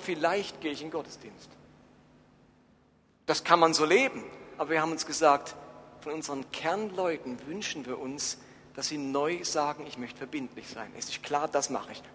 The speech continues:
Vielleicht kommt mal was dazwischen, kann immer passieren, logisch.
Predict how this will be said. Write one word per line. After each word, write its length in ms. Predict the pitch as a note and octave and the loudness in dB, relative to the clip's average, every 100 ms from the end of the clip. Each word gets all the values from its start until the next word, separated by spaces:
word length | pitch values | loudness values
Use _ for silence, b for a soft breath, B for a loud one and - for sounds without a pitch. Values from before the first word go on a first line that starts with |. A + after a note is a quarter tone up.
| - | -12
Vielleicht 320 | A2+ A#2+ - | -6 -6 -4
kommt 100 | F3 | -2
mal 80 | D3+ | 0
was 120 | D3 | -2
dazwischen, 420 | C#3 - A#2 A#2+ | -4 -8 -10 -10
kann 120 | - | -8
immer 180 | A#2+ D3+ | -2 -2
passieren, 440 | D3 D3+ C#3 A2+ A2+ | 0 -2 -4 -4 -2
logisch. 460 | A#2+ A#2 - - | -4 -6 -10 -12